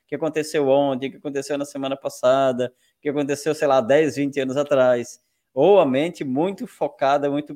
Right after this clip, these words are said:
preocupada com o futuro, o que vai acontecer, o que será de mim, o que será do amanhã, né? Enquanto que o momento presente é o que realmente, é, existe em si, né? Então,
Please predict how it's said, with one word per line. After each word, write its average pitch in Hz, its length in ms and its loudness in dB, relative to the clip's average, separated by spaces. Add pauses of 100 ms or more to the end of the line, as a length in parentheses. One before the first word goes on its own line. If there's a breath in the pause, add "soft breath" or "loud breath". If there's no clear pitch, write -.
(100)
preocupada 151 760 -2
com 151 200 -4
o 151 40 -6
futuro, 156 460 -4
o 127 40 -8
que 151 120 -12
vai 139 180 -4
acontecer, 147 520 -6
o 147 80 -8
que - 60 -18
será 143 280 -2
de 151 140 -4
mim, 143 200 -2
o 147 40 -6
que - 60 -20
será 139 220 -4
do 131 120 -2
amanhã, 127 500 -2
né? 110 140 -10 (520)
Enquanto 151 540 -2
que - 120 -12
o 156 40 -2
momento 143 360 -2
presente 147 600 -4
é 151 40 -6
o 127 60 -8
que 131 120 -10
realmente, 123 680 -4 (580)
é, 110 240 -2
existe 120 680 -2
em 113 100 -6
si, 107 380 -8
né? 135 260 -10
Então, 143 400 -4